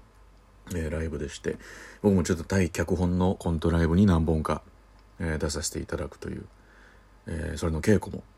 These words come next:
今やっております。これはね、面白いですよ、多分ね。あまりコンビの、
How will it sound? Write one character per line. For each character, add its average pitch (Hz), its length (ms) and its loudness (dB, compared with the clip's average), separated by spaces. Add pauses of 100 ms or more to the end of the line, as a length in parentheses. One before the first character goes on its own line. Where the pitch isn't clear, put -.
(640)
今 85 260 -8
や - 80 -10
っ 85 60 -14
て - 180 -8
お 80 60 -2
り 80 80 -6
ま - 100 -8
す。 - 80 -14
こ 80 140 -4
れ 82 60 -2
は 80 120 -2
ね、 78 220 -2
面 82 180 -2
白 87 260 -2
い 82 40 -2
で 78 100 -6
す - 160 -4
よ、 76 160 -4
多 80 100 -4
分 - 240 -6
ね。 - 180 -4 (440)
あ 107 80 6
ま 113 140 8
り 104 240 6 (100)
コ - 140 4
ン 104 100 6
ビ 92 140 4
の、 80 220 0